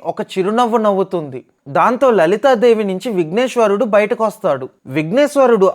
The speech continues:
ఆ అగ్ని ప్రాకారం మొత్తాన్ని వెతికి ఆ శిలాపీఠాన్ని తన దంతాలతో కొరికి ముక్కలు చేస్తాడు.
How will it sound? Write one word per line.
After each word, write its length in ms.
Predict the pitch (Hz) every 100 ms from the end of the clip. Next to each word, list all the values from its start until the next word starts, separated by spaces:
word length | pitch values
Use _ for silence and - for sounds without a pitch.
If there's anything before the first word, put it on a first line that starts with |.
| -
ఆ 120 | 160
అగ్ని 320 | 147 147 233
ప్రాకారం 640 | 254 262 247 254 247 240 175
మొత్తాన్ని 500 | 160 - 247 254 247
వెతికి 600 | 196 196 202 202 185 - -
ఆ 100 | 214
శిలాపీఠాన్ని 880 | - 190 220 262 269 254 247 214 214
తన 260 | 196 170
దంతాలతో 760 | 165 156 175 269 262 262 254 226
కొరికి 600 | 226 190 190 226 285 247
ముక్కలు 400 | 156 180 - 269
చేస్తాడు. 640 | 262 240 196 - 165 135